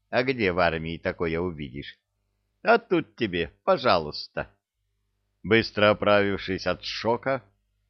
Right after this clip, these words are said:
он гордо поднял голову вверх и направился к выходу,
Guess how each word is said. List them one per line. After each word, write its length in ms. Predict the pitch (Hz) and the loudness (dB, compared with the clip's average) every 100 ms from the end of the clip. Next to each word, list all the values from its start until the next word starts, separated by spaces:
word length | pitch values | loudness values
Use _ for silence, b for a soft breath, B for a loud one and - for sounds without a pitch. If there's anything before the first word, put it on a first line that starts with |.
| _ _ - | _ _ 0
он 280 | 92 113 110 | 2 4 6
гордо 380 | 117 110 104 | 6 6 2
поднял 440 | 98 101 101 98 95 | 2 2 2 0 0
голову 480 | 92 107 113 117 120 | 2 2 2 -2 -4
вверх 460 | 107 123 127 - | -2 -2 -2 -2
и 60 | 87 | -4
направился 800 | 90 - 90 92 98 101 - 98 | -4 -4 0 0 0 -6 -10 -12
к 100 | 87 | -8
выходу, 520 | 78 73 78 73 | -8 -8 -10 -12